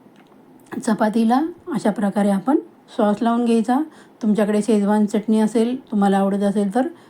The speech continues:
तीही तुम्ही लावू शकता. अशा प्रकारे सगळीकडे पसरून घ्यायचं आहे. आता पावसाळ्याचे दिवस आहेत, पावसाळ्याच्या दिवसामध्ये भाज्या,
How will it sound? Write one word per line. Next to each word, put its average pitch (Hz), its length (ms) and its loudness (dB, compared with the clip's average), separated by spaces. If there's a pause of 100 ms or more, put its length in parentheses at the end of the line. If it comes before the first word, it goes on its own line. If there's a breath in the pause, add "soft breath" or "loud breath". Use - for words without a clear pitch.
(180 loud breath)
तीही 214 300 2
तुम्ही 220 300 2 (100)
लावू 190 320 -2
शकता. 240 460 -2 (400 loud breath)
अशा 208 180 -2
प्रकारे 202 380 0
सगळीकडे 202 420 -2
पसरून 214 420 0
घ्यायचं 233 320 0
आहे. 311 120 0 (540 loud breath)
आता 269 500 -2 (140)
पावसाळ्याचे 247 520 2
दिवस 254 340 4
आहेत, 254 180 2
पावसाळ्याच्या 214 540 2
दिवसामध्ये 220 640 0
भाज्या, 214 500 0